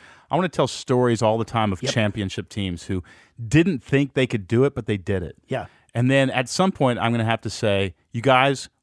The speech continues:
Speaker 1: we are going to be one of those teams. Here's
Speaker 2: Yep.
Speaker 1: what, how we're gonna do. We're gonna do full court press tonight." And it,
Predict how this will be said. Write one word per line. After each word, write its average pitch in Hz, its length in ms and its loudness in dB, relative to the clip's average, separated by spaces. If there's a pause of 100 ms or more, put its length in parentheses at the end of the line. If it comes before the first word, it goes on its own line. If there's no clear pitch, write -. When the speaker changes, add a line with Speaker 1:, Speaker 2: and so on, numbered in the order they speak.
Speaker 1:
we 131 420 4
are 131 120 2
going 123 280 0
to 107 80 -4
be 113 200 0
one 110 200 0
of 107 60 2
those 101 240 0
teams. 90 360 -4
Here's 123 180 -2
Speaker 2:
Yep. 131 80 -2
Speaker 1:
what, 123 80 0
how 117 80 2
we're 113 60 -2
gonna 113 140 -4
do. 98 180 -4
We're 90 80 -8
gonna 101 140 -6
do 98 120 -4
full 120 320 0
court 110 280 -2
press 104 320 0
tonight." 98 400 -2
And 117 120 0
it, 110 180 -6